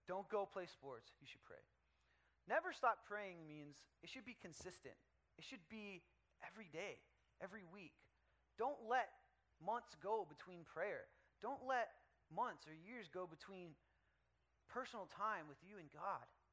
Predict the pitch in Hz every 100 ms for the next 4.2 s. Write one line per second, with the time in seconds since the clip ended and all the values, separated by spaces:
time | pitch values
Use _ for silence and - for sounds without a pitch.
0 | _ _ _ _ _ _ _ _ _ _
1 | _ - 226 262 254 196 147 117 - -
2 | _ _ _ _ _ _ - 226 269 208
3 | - - 165 135 131 170 269 226 175 -
4 | 131 104